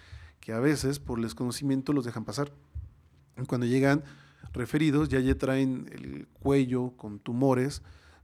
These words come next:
por metástasis del ti-, del primario. Entonces, una asimetría amigdalina puede ser un tumor. Un criterio mayor es un tumor. Dos, apnea del sueño.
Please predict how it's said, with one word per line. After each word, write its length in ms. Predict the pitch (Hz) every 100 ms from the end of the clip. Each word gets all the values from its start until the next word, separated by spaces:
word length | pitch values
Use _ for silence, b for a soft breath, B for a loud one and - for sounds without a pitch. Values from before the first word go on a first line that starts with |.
| _
por 180 | 110 104
metástasis 840 | 104 - 127 - 120 131 151 170 -
del 200 | - 104
ti-, 180 | - 104 -
del 140 | 104
primario. 400 | - 123 131 110
Entonces, 360 | 110 143 143 -
una 220 | 160 196 202
asimetría 440 | - 123 113 139
amigdalina 640 | 156 143 127 127 135 170 B B B B B
puede 200 | - 147
ser 120 | 135 131
un 100 | 117
tumor. 280 | 104 -
Un 60 | 135
criterio 300 | 139 151 147
mayor 380 | 131 120 143 156
es 160 | 127
un 120 | 139 127
tumor. 340 | 117 104 - _ b b b b b -
Dos, 320 | 139 170 -
apnea 320 | 127 117 120 120
del 140 | 110
sueño. 380 | - 135 107